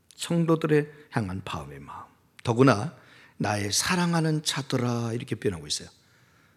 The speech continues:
"나의 사랑하는 자들아." 그 부름만 봐도 얼마나 사도 바울이 성도들을 생각하는지, 어떤 마음으로 성도들을 생각하는지, 그러면서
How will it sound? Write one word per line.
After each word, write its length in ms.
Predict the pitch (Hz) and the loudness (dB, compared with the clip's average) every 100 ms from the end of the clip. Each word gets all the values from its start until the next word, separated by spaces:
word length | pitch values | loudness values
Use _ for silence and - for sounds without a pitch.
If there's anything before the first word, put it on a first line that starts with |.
| _ - | _ -10
"나의 360 | 117 - 135 | -8 -6 -4
사랑하는 600 | - - 131 123 123 117 | 0 0 0 -4 -4 -6
자들아." 580 | 120 123 - 104 101 107 _ _ _ _ _ _ _ _ _ _ _ _ _ _ _ _ _ _ | -10 -12 -16 -16 -16 -18 _ _ _ _ _ _ _ _ _ _ _ _ _ _ _ _ _ _
그 160 | - 165 | 2 2
부름만 520 | 160 139 151 143 139 | 4 4 4 4 2
봐도 600 | 123 117 110 110 113 120 - _ _ _ - - | 2 0 0 -2 -4 -10 -14 _ _ _ -20 2
얼마나 420 | 123 120 123 117 | 6 8 8 4
사도 300 | 110 185 170 | 2 0 -2
바울이 640 | 151 135 127 120 120 120 135 | 0 0 2 2 2 -2 -4
성도들을 600 | - 165 170 160 143 123 | -2 -2 0 0 2 0
생각하는지, 880 | - 170 156 - - 76 64 - - - _ _ _ _ _ _ _ - | 0 0 -2 -6 -10 -14 -12 -10 -10 -12 _ _ _ _ _ _ _ -2
어떤 400 | 123 - 175 175 | 2 6 6 6
마음으로 580 | 165 156 147 147 135 | 6 6 4 4 4
성도들을 680 | 131 180 170 143 135 117 113 | 2 0 2 2 4 2 2
생각하는지, 840 | - 165 139 - 143 85 - - - _ _ _ _ _ _ | 0 -2 -6 -6 -8 -8 -12 -14 -18 _ _ _ _ _ _
그러면서 1000 | - 110 98 82 85 - 76 69 67 - | 0 0 0 -4 -4 -6 -6 -12 -16 -20